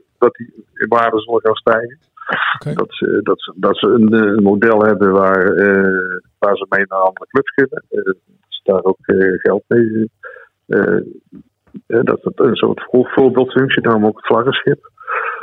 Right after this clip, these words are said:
Speaker 1: En, eh, en, en ze hebben een partij, eh, Playfly, die heel veel kunnen gaan doen in marketing en televisie. <laughs> En ze denken dat daar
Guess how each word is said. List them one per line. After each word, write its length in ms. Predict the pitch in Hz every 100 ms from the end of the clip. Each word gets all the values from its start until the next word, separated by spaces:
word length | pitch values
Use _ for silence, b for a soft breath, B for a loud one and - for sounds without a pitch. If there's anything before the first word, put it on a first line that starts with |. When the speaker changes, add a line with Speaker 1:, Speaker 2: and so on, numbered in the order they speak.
| B
Speaker 1:
En, 640 | - 107 104 104 101 98 98
eh, 840 | 104 98 95 95 95 92 92 110 123
en, 120 | 107
en 200 | 120 107
ze 80 | 107
hebben 280 | 110 104 104
een 140 | 98 -
partij, 280 | - 117 110
eh, 460 | 110 104 101 98 98 _ _ _
Playfly, 680 | 120 117 - 110 98 92 - _ B B B _
die 220 | 104 98
heel 180 | 120 120
veel 160 | 104 98
kunnen 280 | 117 107
gaan 120 | 101 104
doen 180 | 104 107
in 140 | 101
marketing 600 | 110 113 95 107 113 110
en 80 | 104
televisie. 680 | - 101 98 113 101 92 87 -
<laughs> 160 | - 117
En 100 | 104
ze 120 | 101
denken 280 | 113 110 110
dat 160 | 104 -
daar 540 | 107 98 98 -